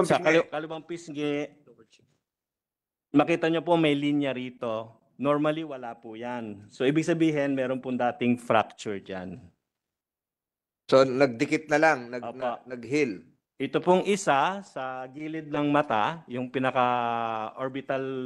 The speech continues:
Speaker 1: ah, wall niya, makita niyo po, compared sa kabila, medyo malaki yung gap.
Speaker 2: Yan, yan ba ho yung tinutukoy ni Doktor, ah,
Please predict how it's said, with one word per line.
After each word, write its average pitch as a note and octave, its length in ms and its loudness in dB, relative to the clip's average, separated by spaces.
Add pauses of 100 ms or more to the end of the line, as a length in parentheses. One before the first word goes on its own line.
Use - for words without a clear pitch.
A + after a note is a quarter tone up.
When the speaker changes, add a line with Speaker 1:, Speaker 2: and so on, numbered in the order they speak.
(360)
Speaker 1:
ah, A2+ 720 0
wall C#3+ 240 6
niya, B2+ 320 0 (520)
makita F3+ 440 0
niyo F#3 200 -4
po, C#3 440 -8 (440)
compared D3+ 480 -4
sa D#3 80 -6
kabila, C#3+ 560 -4
medyo C#3+ 400 -2
malaki C#3 640 0
yung A2 240 -6
gap. G2 400 -6 (960)
Speaker 2:
Yan, E3+ 240 4
yan G3+ 240 4
ba G#3+ 80 8
ho A3 80 6
yung G3+ 160 2
tinutukoy F3 640 -6
ni D3+ 80 -6
Doktor, C3 560 0
ah, A#2+ 720 0